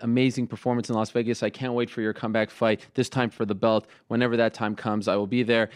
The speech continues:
and I will be very proud of you, my friend. Uh, good luck with the, the, the recovery. Happy to hear the surgery was a success, and tremendous stuff as always. Your,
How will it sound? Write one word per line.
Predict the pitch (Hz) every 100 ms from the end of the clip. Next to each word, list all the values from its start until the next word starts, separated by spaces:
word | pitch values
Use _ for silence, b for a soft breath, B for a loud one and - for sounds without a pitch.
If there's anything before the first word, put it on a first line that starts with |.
| B -
and | 104
I | 104 104
will | 104
be | 98 107 101
very | 92 113 107
proud | 117 104
of | 98
you, | 101
my | 95
friend. | - 104 98 B B -
Uh, | 101 98
good | 147 143
luck | 147 151
with | 147 123
the, | 131 120 B B -
the, | 117
the | 110
recovery. | 110 - 156 135 143 147 139 -
Happy | 135 147 143
to |
hear | 131 139 131
the | 123 120 104
surgery | - 139 135 131
was | 120
a | 110
success, | 123 - 143 135
and | - 123
tremendous | - 147 151 139
stuff | 143 131
as | 123 123
always. | 120 120 107
Your, | 113 110